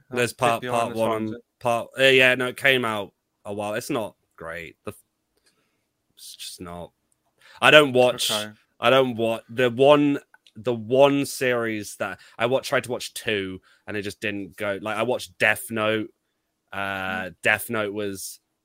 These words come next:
Speaker 1: all
Speaker 2: I like
Speaker 1: right.
Speaker 2: the, is that a film? That's a real film.
Speaker 1: There is a film of it,
Speaker 3: There's
Speaker 1: and
Speaker 2: Yeah, I like
Speaker 3: multiple
Speaker 2: that.
Speaker 3: films.
Speaker 2: I like
Speaker 1: Yeah,
Speaker 2: Death Note
Speaker 1: yeah.
Speaker 2: films.
Speaker 3: There's so many different.
Speaker 2: No, it's a proper film.
Speaker 1: The,
Speaker 2: I won't be
Speaker 1: the
Speaker 2: watching on something.
Speaker 1: Yeah, and then the other one is, um, I don't know,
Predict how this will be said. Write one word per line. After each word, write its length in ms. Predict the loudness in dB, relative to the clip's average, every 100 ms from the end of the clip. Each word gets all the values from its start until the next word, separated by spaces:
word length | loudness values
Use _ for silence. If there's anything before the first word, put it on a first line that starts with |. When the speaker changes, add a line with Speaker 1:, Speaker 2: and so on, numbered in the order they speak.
| _
Speaker 1:
all 240 | -8 -4 2
Speaker 2:
I 60 |
like 200 | 6 6
Speaker 1:
right. 100 | 4
Speaker 2:
the, 120 | -4 -8 _ -4
is 100 | 0
that 120 | 0
a 40 |
film? 460 | 4 6 6 4 -10 -14
That's 180 | -12 -4
a 40 |
real 120 | -4
film. 320 | -2 -6 -6 _
Speaker 1:
There 380 | -10 4 6 8
is 140 | 4
a 60 | 0
film 400 | -4 -4 -2 -4
of 120 | -4
it, 220 | -2 -2 -4
Speaker 3:
There's 180 | -8 -6
Speaker 1:
and 140 | 2 6
Speaker 2:
Yeah, 160 | 8
I 100 | 8
like 40 | 8
Speaker 3:
multiple 220 | 6 6
Speaker 2:
that. 280 | 4 4 2
Speaker 3:
films. 260 | -6 -2
Speaker 2:
I 40 | 0
like 80 | 0
Speaker 1:
Yeah, 40 |
Speaker 2:
Death 220 | 0 -2 -4
Note 160 | -4
Speaker 1:
yeah. 100 | -4
Speaker 2:
films. 180 | -4 -6
Speaker 3:
There's 160 | -8 -8
so 280 | -6 -8 -10
many 160 | -14 -16
different. 480 | -18 -20 -20 -20 -20 _ _ _ _
Speaker 2:
No, 60 | -10
it's 100 | -10
a 40 | -4
proper 260 | -4 -4 -6
film. 280 | 0 2
Speaker 1:
The, 60 | 2
Speaker 2:
I 40 |
won't 240 | 0 -2 -4
be 80 | -2
Speaker 1:
the 80 | -2
Speaker 2:
watching 300 | -4 -10 -12
on 100 | -10
something. 520 | -10 -10 -14 -20 -20 _ _ _ _ _
Speaker 1:
Yeah, 380 | -4 -2 -4 -8 -6
and 100 | -2
then 80 | 2
the 120 | 2
other 140 | 2 2
one 180 | 0 -2
is, 220 | -4 -2
um, 440 | -2 -2 -4 -10 -12
I 100 | -16 -16
don't 140 | -14
know, 240 | -12 -12